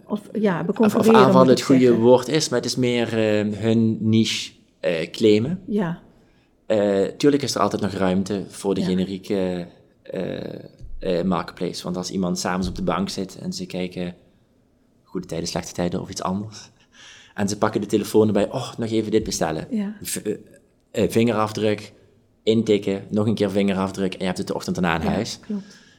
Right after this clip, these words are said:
Speaker 2: Ja, dat is natuurlijk een gemak wat heel verleidelijk is. Ehm, wat men ook zal blijven gebruiken, zeker. Maar als jij bijvoorbeeld, eh, maar gewoon een heel simpel voorbeeld, stel je voor iemand doet hardlopen.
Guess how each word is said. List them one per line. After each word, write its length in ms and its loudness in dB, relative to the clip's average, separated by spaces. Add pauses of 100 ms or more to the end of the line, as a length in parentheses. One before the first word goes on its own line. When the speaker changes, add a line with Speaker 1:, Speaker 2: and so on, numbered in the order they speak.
(220)
Speaker 2:
Ja, 220 -6 (140)
dat 160 -6
is 100 -6
natuurlijk 380 -2
een 60 0
gemak 500 -2 (440)
wat 220 -4
heel 160 4
verleidelijk 500 0
is. 380 -8 (400)
Ehm, 640 0 (140)
wat 220 -4
men 400 0
ook 260 -4
zal 440 0 (240)
blijven 340 0
gebruiken, 540 -6
zeker. 540 -4 (580)
Maar 300 -8
als 180 -8
jij 160 0
bijvoorbeeld, 480 -4
eh, 80 -2 (460)
maar 160 0
gewoon 180 -4
een 100 0
heel 80 0
simpel 260 -4
voorbeeld, 320 -2
stel 220 -2
je 100 -2
voor 220 0
iemand 300 0
doet 320 -6 (460)
hardlopen. 600 -6